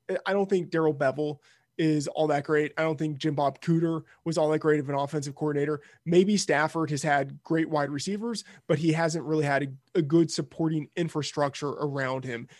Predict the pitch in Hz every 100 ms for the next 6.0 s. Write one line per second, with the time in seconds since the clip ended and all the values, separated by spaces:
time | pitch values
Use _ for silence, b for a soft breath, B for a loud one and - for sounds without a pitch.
0 | b 170 147 165 180 160 147 143 160 151
1 | 160 147 139 147 139 147 123 139 170 170
2 | 151 127 - - b b 160 156 143 139
3 | 185 151 - 160 151 143 131 135 147 135
4 | 127 - b b _ - 175 160 151 156
5 | 151 127 139 135 123 127 - 123 127 151